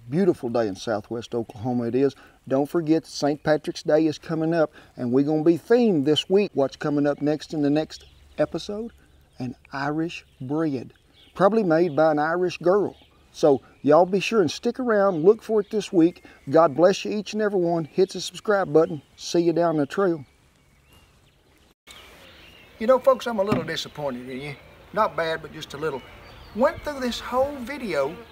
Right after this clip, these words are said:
and I never heard none of you holler out to me right now, "What happened to your mustache?" Yep, it's gone,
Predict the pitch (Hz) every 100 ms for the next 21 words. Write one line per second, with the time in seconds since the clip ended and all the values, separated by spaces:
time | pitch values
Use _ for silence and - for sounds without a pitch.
0 | - - 202 226 269 262 202 226 214 226
1 | 208 190 151 185 214 202 202 196 185 185
2 | 185 190 190 - - 175 214 190 254 233
3 | 220 - 220 190 156 175 175 - 147 127
4 | - - - - - - - - - 143
5 | 170 - - - 147 - 151 143 120